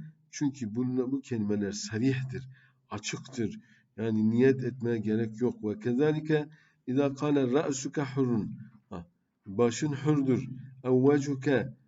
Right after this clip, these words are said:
e, yüzün. Ev rakabetuke, yani zikre cüz, murat kul bunlar. Ha. Ha, boynun. Ev bedenuke bedenun. Ev kâle li emeti celesine fercuke hurrun.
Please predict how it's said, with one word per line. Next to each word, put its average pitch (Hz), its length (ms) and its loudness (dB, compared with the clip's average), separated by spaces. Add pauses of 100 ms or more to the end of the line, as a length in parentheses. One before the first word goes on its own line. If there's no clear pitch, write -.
(180)
e, 104 100 -6
yüzün. 117 760 2 (220)
Ev 131 140 6
rakabetuke, 131 680 2
yani 104 200 2
zikre 127 440 0
cüz, 170 240 -4
murat 120 420 0
kul 104 300 0
bunlar. 98 300 -4
Ha. 92 240 -10 (480)
Ha, 85 240 -8
boynun. 131 600 4 (180)
Ev 131 220 2
bedenuke 135 640 2
bedenun. 135 680 2 (300)
Ev 131 220 2
kâle 143 300 4
li 139 60 4
emeti 143 420 0
celesine 139 560 4
fercuke 139 600 0
hurrun. 139 460 0